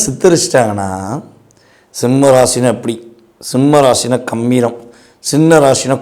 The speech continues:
கோவக்காரங்க அப்படின்னு சொல்லி சொல்றாங்க. உண்மைதான், கோபம் உள்ள இடத்துல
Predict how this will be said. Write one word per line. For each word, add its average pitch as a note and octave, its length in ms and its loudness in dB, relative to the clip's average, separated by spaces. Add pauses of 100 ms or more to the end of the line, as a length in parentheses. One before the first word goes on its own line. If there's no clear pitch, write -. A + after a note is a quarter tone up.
கோவக்காரங்க B2 560 2 (220)
அப்படின்னு A2 400 -4
சொல்லி A#2+ 160 -4 (160)
சொல்றாங்க. G#2+ 440 -4 (1040)
உண்மைதான், D#3 480 -2 (760)
கோபம் F#3+ 480 6
உள்ள E3+ 140 6 (140)
இடத்துல D3 320 2